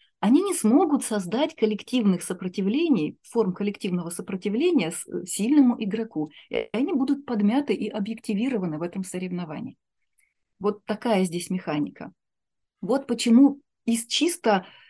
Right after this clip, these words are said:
э, шкурных, если хотите, интересов, ну, это шкурно, это не совсем так, чтобы производство было на данной территории и было продуктивным,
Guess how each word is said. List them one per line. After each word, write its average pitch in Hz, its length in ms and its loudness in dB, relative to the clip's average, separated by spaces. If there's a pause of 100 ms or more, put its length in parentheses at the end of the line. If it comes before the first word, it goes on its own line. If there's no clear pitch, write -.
(220)
э, 165 240 -6
шкурных, 247 540 4
если 180 240 -2
хотите, 190 420 -2
интересов, 202 560 0 (240)
ну, 247 120 -2
это - 200 -10
шкурно, 190 340 0
это 170 180 -2
не 175 80 -4
совсем 202 360 -4
так, - 240 -6
чтобы - 420 -2
производство 208 680 0
было 175 420 2
на 156 120 -2
данной 165 340 -4
территории 156 520 -6
и 202 120 -4
было 190 260 2
продуктивным, 180 800 -2